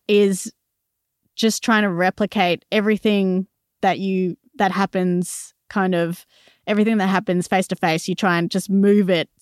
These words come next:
into and squish it into whatever online box you can find, so that, and then, and that makes a poor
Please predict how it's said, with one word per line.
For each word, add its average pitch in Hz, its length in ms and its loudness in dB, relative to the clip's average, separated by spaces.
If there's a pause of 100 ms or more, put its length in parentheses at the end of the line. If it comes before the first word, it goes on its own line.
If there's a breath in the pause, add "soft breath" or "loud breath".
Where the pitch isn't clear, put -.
(300)
into 185 280 -4
and 175 160 -4
squish - 340 -2
it 196 80 -2
into 196 180 -2
whatever 185 520 0
online 185 440 0
box - 280 -4
you 185 60 -6
can 180 140 0
find, 170 420 0
so 190 100 -4
that, 170 220 -2 (240)
and 196 140 -2
then, 190 220 0
and 208 140 4
that 202 180 0
makes 226 260 -4
a 202 80 0
poor 196 580 0